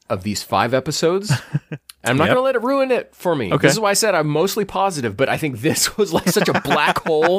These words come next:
Speaker 1: of
Speaker 2: <laughs>
Speaker 1: awful storytelling that,
Speaker 2: If
Speaker 1: yeah,
Speaker 2: he
Speaker 1: Doug,
Speaker 2: didn't
Speaker 1: I'm
Speaker 2: say
Speaker 1: with you.
Speaker 2: it,
Speaker 1: I'm recoiling.
Speaker 2: if he didn't say it, it would have been fine. It's like, "Oh, Goku just took advantage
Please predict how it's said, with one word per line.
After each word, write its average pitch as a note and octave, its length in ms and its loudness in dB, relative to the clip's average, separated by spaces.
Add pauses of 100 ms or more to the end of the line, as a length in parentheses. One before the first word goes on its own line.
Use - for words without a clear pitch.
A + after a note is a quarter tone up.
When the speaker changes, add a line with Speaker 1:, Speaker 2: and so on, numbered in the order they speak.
Speaker 1:
of G3+ 460 2
Speaker 2:
<laughs> - 60 0
Speaker 1:
awful F3+ 360 0
storytelling G3+ 1040 0
that, F3 1000 -2 (200)
Speaker 2:
If F#3+ 140 6
Speaker 1:
yeah, G#2 180 0 (140)
Speaker 2:
he G#3+ 140 -2
Speaker 1:
Doug, F#3+ 220 0
Speaker 2:
didn't - 120 0
Speaker 1:
I'm F3+ 60 2
Speaker 2:
say - 80 2
Speaker 1:
with E3+ 80 4
you. E3 80 2
Speaker 2:
it, - 40 2
Speaker 1:
I'm C#3 140 0
recoiling. A#2+ 320 2
Speaker 2:
if G2+ 80 0
he - 40 -6
didn't A#3+ 240 0
say D3 300 0
it, C3+ 120 -2 (480)
it E3+ 120 0
would D#3+ 80 4
have D3+ 60 0
been C3+ 80 2
fine. B2 460 -2
It's B2 100 -6
like, C3+ 160 0
"Oh, F#3 180 0
Goku C3 220 -2
just D3 140 -2
took C#3+ 80 0
advantage B2+ 400 0